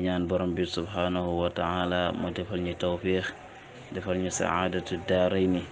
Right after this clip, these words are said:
Kon mbokk yi, ñu leen di wax rek, eh, jotaay tey wi loolu la woon,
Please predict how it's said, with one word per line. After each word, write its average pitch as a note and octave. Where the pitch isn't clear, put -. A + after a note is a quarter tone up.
Kon G2
mbokk G#2
yi, G2+
ñu F#2
leen F#2
di F#2
wax F2+
rek, F2+
eh, E2+
jotaay F2+
tey F2
wi F2+
loolu F2+
la F#2
woon, F#2+